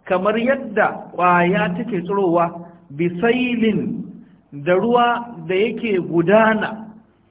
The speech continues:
ja'a da yazo ya tsaridu yana tafiya kamar yadda idan akwai ƙwaya mai tsiro akan hanya idan ruwa yana wucewa za ƙwayar nan za ta rinka tsirowa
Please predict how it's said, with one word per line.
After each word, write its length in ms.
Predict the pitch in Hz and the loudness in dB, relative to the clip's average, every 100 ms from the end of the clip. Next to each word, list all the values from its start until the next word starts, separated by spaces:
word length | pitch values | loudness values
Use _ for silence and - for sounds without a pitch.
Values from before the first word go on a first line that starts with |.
| _ - 135 | _ -18 -6
ja'a 600 | 190 220 233 233 233 185 | 2 4 6 4 0 -2
da 80 | 180 | 0
yazo 260 | 208 214 | 0 0
ya 140 | 196 175 - - | 0 -2 -6 0
tsaridu 760 | 190 180 214 214 214 - - - - - | 2 2 0 0 -2 -2 -6 -10 -16 -12
yana 200 | 202 190 | -4 -4
tafiya 340 | 151 143 143 - - - - _ _ - | -4 -4 -4 -4 -8 -14 -20 _ _ -10
kamar 220 | 143 165 | -6 -2
yadda 280 | 196 220 165 | -2 -2 -4
idan 300 | 147 156 196 208 | -6 -4 -4 -4
akwai 320 | 170 190 180 180 - - - - | -4 -4 -4 -6 -14 -20 -20 -6
ƙwaya 520 | 147 143 156 175 - - - - _ _ | 2 2 4 2 -2 -8 -16 -20 _ _
mai 240 | 143 156 151 | -6 -4 -4
tsiro 280 | 151 214 185 139 | -2 0 0 0
akan 260 | 175 175 | -4 -4
hanya 280 | 160 185 170 | -4 -4 -4
idan 300 | - 143 180 | -6 -4 -2
ruwa 180 | 185 190 | 2 0
yana 160 | 196 160 | 0 0
wucewa 680 | 196 - 165 151 151 - - - - _ - | -2 -4 -2 0 0 -4 -14 -20 -20 _ -8
za 340 | 131 180 180 | 0 0 0
ƙwayar 280 | 156 160 202 | 0 2 2
nan 120 | 180 | 0
za 120 | 180 190 | 0 0
ta 80 | 180 | -2
rinka 240 | 180 147 | -2 -4
tsirowa 680 | 180 190 196 170 247 - - | 0 2 4 4 2 0 -12